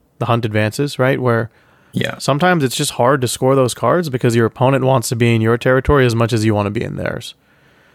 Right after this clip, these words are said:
Speaker 2: Yeah.
Speaker 1: So
Speaker 2: <laughs> You could almost make a whole deck, I think, at this point where <laughs> the whole goal is just to get in their territory.
Speaker 1: Yeah.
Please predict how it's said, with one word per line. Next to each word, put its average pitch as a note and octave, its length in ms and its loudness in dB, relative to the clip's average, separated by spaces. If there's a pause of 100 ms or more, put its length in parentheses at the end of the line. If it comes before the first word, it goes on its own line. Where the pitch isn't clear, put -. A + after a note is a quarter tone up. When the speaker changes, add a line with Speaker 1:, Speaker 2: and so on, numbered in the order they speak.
(320)
Speaker 2:
Yeah. A#2 120 2
Speaker 1:
So A2+ 340 2
Speaker 2:
<laughs> - 100 -2
You F3+ 280 0
could E3+ 120 2
almost D3+ 240 2
make B2+ 140 2
a A2 60 4
whole A2+ 160 4
deck, G#2+ 200 2
I G#2+ 80 2
think, G2 140 -2
at F#2 100 -4
this G#2 160 -6
point F#2+ 300 -2
where G#2+ 220 -8 (180)
<laughs> - 160 -14
the C#3+ 300 0
whole A#2+ 200 2
goal G#2+ 260 4
is G#2+ 100 -2
just - 160 -4
to A#2+ 60 0
get G#2+ 180 0
in F#2+ 60 0
their G2 120 -2
territory. F#2+ 500 -4 (380)
Speaker 1:
Yeah. B2 240 2